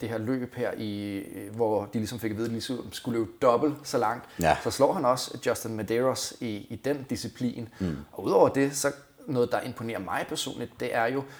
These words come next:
Speaker 1: en ting er, at du er god til at løbe langdistancer, som, øh, Samantha Briggs også, øh, var, og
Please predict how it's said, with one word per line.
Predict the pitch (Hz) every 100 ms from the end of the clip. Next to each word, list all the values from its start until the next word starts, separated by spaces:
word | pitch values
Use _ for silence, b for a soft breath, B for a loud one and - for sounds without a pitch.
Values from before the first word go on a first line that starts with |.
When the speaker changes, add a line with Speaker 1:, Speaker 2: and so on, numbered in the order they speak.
| B
Speaker 1:
en | - 135
ting | 143 127
er, |
at | 110 110
du |
er | 117
god | 131
til | - 117
at |
løbe | 101 107
langdistancer, | 107 104 135 156 - 90 101 - 110 - B B B
som, | - 131 110 -
øh, | 110 104 107
Samantha | - 120 104
Briggs | 107 131 143 - -
også, | - 123 - - 110
øh, | 101
var, | 101 107 117 -
og | 123 104